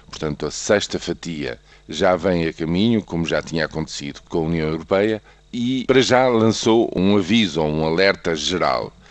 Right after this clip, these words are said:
Perante as dificuldades, o contexto, eh, mais negativo externo e o aumento do desemprego em Portugal, diz o F M I,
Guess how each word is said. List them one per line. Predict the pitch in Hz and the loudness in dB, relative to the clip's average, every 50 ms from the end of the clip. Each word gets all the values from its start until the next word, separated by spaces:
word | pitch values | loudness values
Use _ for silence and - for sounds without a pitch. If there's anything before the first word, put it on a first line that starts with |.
| - - | -8 -2
Perante | - 110 104 117 123 120 117 104 - - - - | 0 2 4 4 4 4 2 0 -2 -6 -6 -2
as | 87 90 87 | -2 -2 -2
dificuldades, | - - - 101 87 - - 90 90 80 98 101 101 107 110 104 98 95 95 98 - | -4 -8 -8 -8 -8 -6 -6 -6 -4 0 0 0 2 2 0 -2 -2 -4 -4 -4 -2
o | 95 92 | -4 -4
contexto, | - 95 90 90 - 113 117 113 - - - 98 92 - - - - - - | -2 -2 -2 0 2 0 0 0 -2 -8 -10 -12 -12 -12 -16 -20 -16 -10 -4
eh, | 95 | -2
mais | 95 92 90 92 98 107 113 113 101 | 0 2 2 4 4 4 4 4 4
negativo | 101 117 104 92 110 - - 110 104 92 73 | 2 2 2 2 0 -2 -2 -2 -2 -2 -4
externo | - - - - 90 80 73 65 62 62 58 - - _ _ - | -6 -8 -4 -2 -2 -2 -2 -4 -8 -12 -14 -16 -18 _ _ -12
e | 80 82 | -6 -2
o | 90 87 | 0 2
aumento | 85 87 87 92 104 120 117 104 92 - - - 69 69 64 - _ - | 2 2 4 4 4 4 4 2 0 -2 -4 -8 -10 -10 -10 -12 _ -12
do | - 73 76 69 92 98 | -10 -10 -6 -4 -4 -4
desemprego | 87 71 78 87 80 73 78 80 80 80 78 78 80 - - | -4 -4 -4 -4 -4 -4 -2 -2 -2 -2 -2 -6 -8 -8 -8
em | 73 76 76 | -8 -8 -8
Portugal, | - - - - - 78 82 82 87 98 110 - - - _ - | -10 -12 -18 -12 -6 -2 -2 0 0 -2 -4 -8 -12 -20 _ -10
diz | 104 92 95 92 80 80 | -4 -2 -2 -2 -2 -2
o | 87 87 | -2 0
F | 85 82 - - 85 | 0 0 -2 -2 -4
M | 80 85 95 104 117 | -2 0 0 0 -2
I, | 117 | -2